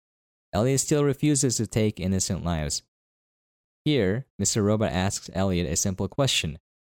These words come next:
"Are you a one or a zero? Are you a yes or a no? Are you going to act or not?"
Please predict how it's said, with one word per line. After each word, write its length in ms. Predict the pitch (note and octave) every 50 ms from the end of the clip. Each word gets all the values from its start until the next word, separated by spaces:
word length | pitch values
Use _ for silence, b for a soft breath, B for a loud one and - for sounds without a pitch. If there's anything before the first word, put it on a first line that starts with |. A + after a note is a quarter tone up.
| _ _ _ _ _ _ _ -
"Are 100 | D#2 E2+
you 160 | F2+ F#2 F#2 F#2
a 140 | F2+ F2+
one 380 | F2 F2+ G2 B2 D#3 F3+ F3+ - _ -
or 140 | - G2 G2
a 60 | F#2+
zero? 520 | F#2 G2 A2 G#2 F2+ D#2 C#2+ B1 C#2 - _ _ _ _ _ _ _ -
Are 120 | - D#2+ E2+
you 200 | F2+ F#2 F#2 E2+
a 100 | D#2+ F2+
yes 500 | F2+ F2+ F2+ G#2+ D3+ - - - - - -
or 140 | - G2+ A#2
a 80 | A#2+
no? 380 | A#2+ A2+ G2+ E2 B1+ - D2 - _ _ _ _ _ -
Are 60 | E2 E2+
you 100 | F2+ E2+
going 220 | F#2 F2+ F2+ F2
to 220 | - - - -
act 280 | G2 G2 C3+ D3+ - _ _ _ _ -
or 80 | F#2
not?" 380 | F2+ F2 E2+ D#2+ D#2+ C#2 -